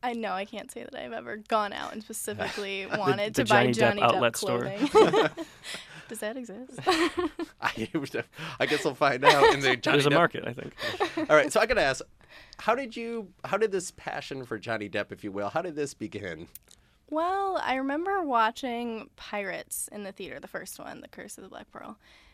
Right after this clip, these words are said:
Speaker 1: and I was just captivated by him. I mean, of course he was gorgeous. He had eyeliner on. I was like, "Oh, okay."
Speaker 2: <laughs> Mike, what are your thoughts on the eyeliner here?
Speaker 1: <laughs> So,
Speaker 3: I, well,
Speaker 1: yeah.
Speaker 3: it's not like Johnny doesn't have a history of wearing ridiculous makeup.
Speaker 2: That's true.
Speaker 1: That, yeah.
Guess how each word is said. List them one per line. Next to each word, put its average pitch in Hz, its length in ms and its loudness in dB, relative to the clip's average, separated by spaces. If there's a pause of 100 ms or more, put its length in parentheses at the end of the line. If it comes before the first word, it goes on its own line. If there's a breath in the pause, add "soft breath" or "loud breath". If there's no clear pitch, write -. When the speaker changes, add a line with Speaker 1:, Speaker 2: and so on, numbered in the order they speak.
(180 soft breath)
Speaker 1:
and 214 80 -8
I 208 80 -6
was 214 80 -8
just 202 200 -10
captivated 180 840 -10
by - 160 -10
him. 208 440 -14 (240)
I - 40 -16
mean, 220 300 -14 (260)
of 240 100 -20
course 202 200 -16
he - 80 -20
was - 140 -18
gorgeous. - 440 -18
He 208 60 -16
had - 100 -14
eyeliner - 520 -14
on. 208 200 -14
I 214 40 -14
was 214 100 -16
like, 202 160 -14
"Oh, 269 260 -10
okay." 262 440 0 (180)
Speaker 2:
<laughs> 427 180 6
Mike, 147 180 0
what 185 80 2
are 202 40 2
your 170 80 4
thoughts 135 240 2
on 120 80 -6
the 101 60 -4
eyeliner 92 560 -2
here? 311 400 0
Speaker 1:
<laughs> - 60 -16 (720 loud breath)
So, - 160 -6
Speaker 3:
I, 185 400 2
well, - 0 -
Speaker 1:
yeah. 190 200 0
Speaker 3:
it's 165 180 -4
not 180 180 -4
like 156 160 0
Johnny 143 320 0
doesn't 127 280 -2
have 120 240 -4
a 107 100 -2
history 117 420 -2
of 104 100 -2
wearing 107 240 0
ridiculous 107 480 -8
makeup. - 360 -12 (180)
Speaker 2:
That's - 260 -12
true. 208 120 -10
Speaker 1:
That, 247 240 -10
yeah. 220 240 -14